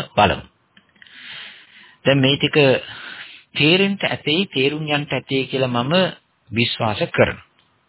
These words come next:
දැන් ඔය ධාන හැටියට සලකන්නා වූ, ධාන හැටියට කතා කරන්නා වූ මේ ධර්ම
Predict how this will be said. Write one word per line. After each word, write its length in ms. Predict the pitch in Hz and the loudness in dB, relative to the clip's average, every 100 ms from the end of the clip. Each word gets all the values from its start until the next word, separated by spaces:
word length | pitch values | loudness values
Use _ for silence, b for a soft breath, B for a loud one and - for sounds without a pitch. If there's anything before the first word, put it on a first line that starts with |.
| _ B B B B B B B B _ - | _ B B B B B B B B _ -2
දැන් 300 | 127 147 147 294 - _ _ _ _ _ _ | 2 2 2 -2 -6 _ _ _ _ _ _
ඔය 160 | 151 202 208 - _ _ _ - - - 95 | 2 4 2 -2 _ _ _ -20 -20 -12 -6
ධාන 480 | 110 131 175 202 220 | 2 4 6 6 6
හැටියට 480 | 208 180 190 175 165 - - - | 4 2 2 0 -2 -6 -12 -10
සලකන්නා 880 | - 107 143 - 147 131 120 113 101 | -2 2 2 0 -2 0 2 2 2
වූ, 260 | 92 - - _ - | -4 -10 -14 _ -14
ධාන 480 | 90 110 156 190 202 | -4 2 4 4 2
හැටියට 400 | 180 190 170 139 | 0 -2 -6 -4
කතා 380 | 104 101 135 143 | -4 -2 0 -2
කරන්නා 560 | 147 139 139 131 127 123 | 0 -2 -2 -2 0 0
වූ 180 | 123 | -2
මේ 400 | 113 98 110 139 | -2 0 2 2
ධර්ම 340 | 113 98 117 | 2 2 2